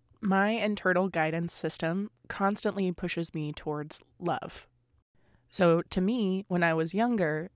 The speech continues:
if I would lash out on people and it didn't align with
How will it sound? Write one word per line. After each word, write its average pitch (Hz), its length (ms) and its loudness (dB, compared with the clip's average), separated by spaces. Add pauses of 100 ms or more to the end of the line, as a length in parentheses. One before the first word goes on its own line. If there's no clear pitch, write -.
if 170 320 0
I 156 240 2
would 156 320 0 (280)
lash 180 360 4
out 240 160 4
on 175 160 0
people 170 500 -2
and 175 120 0
it 170 100 -2
didn't 214 320 -2
align 165 420 2
with 165 160 -8